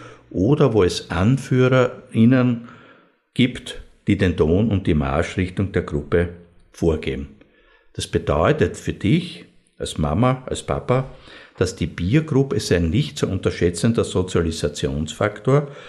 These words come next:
und ich ersuche daher alle beteiligten Erwachsenen immer aufmerksam zu sein. Ein Beispiel. Eine Volksschuldirektorin kontaktiert mich und ersucht mich um ein Sozialtraining für eine dritte Klasse, weil, wie sie sagt,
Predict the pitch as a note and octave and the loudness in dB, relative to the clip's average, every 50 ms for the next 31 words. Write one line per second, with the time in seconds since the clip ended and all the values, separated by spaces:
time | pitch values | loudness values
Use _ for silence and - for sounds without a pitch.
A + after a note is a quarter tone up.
0 | - - - - - F#2+ G#2 F#2+ - - F#2 - - G#2+ A#2 - C3+ - A#2+ G2+ | -20 -18 -8 -4 -2 0 0 2 2 0 -2 0 0 -2 0 0 2 2 2 0
1 | F#2+ D2 - D#2+ F#2 A2 A2+ - G#2 - - D2+ D#2+ F2 G2+ A2+ A2+ - - - | 2 0 0 2 2 2 2 0 0 0 2 2 2 4 2 0 -2 -2 -4 -4
2 | C#2+ - C2 B1 D2 - - - G#2+ G#2+ A2 G#2+ G#2+ - D#2+ E2 F#2+ A2 A2 A2 | -2 -4 -4 -6 -6 -8 -4 -2 0 2 2 2 0 0 2 2 4 2 2 0
3 | - - - - - _ _ - - D#2+ F#2+ G#2+ G#2 - G2+ F#2+ D#2 - - - | -4 -16 -20 -20 -20 _ _ -6 0 2 2 2 2 2 0 0 0 -2 -4 -6
4 | C#2+ C2 B1+ - - - - - - B1 C2+ C2 D#2 - _ _ - _ - G#2+ | -6 -8 -8 -10 -10 -10 -10 -10 -10 -10 -12 -12 -16 -18 _ _ -20 _ -4 0
5 | A#2+ C3+ C3+ - E2+ D#2+ F2 - - - - D#2 - - - _ _ - - G#2+ | 0 0 0 0 -2 -4 -4 -8 -8 -8 -10 -10 -10 -14 -20 _ _ -2 0 2
6 | G#2 G2+ - - D3+ F3 F3 - D3+ C#3 C#3 - B2+ A#2 A2+ A#2 A#2 - G2+ G2+ | 2 2 2 2 2 2 2 0 0 0 2 2 2 2 2 2 0 2 4 4
7 | G#2+ A2 G#2+ G#2+ - - F2 E2 - E2 - - - G#2+ A#2 - - A#2+ A#2 A#2 | 4 6 4 2 2 0 -2 0 0 -2 -4 -2 0 0 2 4 4 2 2 4
8 | - F#2 E2 - F2 - - F#2+ A2+ - - - A2+ - - - F#2 E2+ E2+ F2+ | 2 -2 0 -2 -4 -2 0 -2 -2 -2 2 2 0 2 2 -2 -2 -2 2 2
9 | F2+ F2 F2 - - - - - - - - - - - F2 D2+ - - F2+ C#2+ | 2 2 0 -2 -8 -16 -18 -18 -20 -20 -20 -12 -4 -2 -2 0 0 0 0 0
10 | D2 F2 A2 C3+ C3+ - A#2+ A2+ A#2 B2 A#2+ A#2 A#2 - F2+ E2 E2 D#2+ D#2 D#2+ | 2 2 2 2 2 2 4 4 4 4 4 2 2 2 2 2 2 0 -2 -2
11 | - F#2 A#2+ A#2 - F#2+ - - - E2 F2+ F2 - - B2+ B2 A#2 A#2+ - - | -2 -2 -2 0 -2 -6 -4 -2 -2 -2 -2 -2 0 0 0 0 0 -2 -2 0
12 | - D2+ D2+ D#2 G2+ A#2+ A2+ A2+ - G#2+ G#2 - - G#2 - - F#2 F2 F#2 - | 0 2 2 2 2 2 0 0 0 -2 -2 0 -2 -4 -2 2 0 0 0 0
13 | - - | -6 -16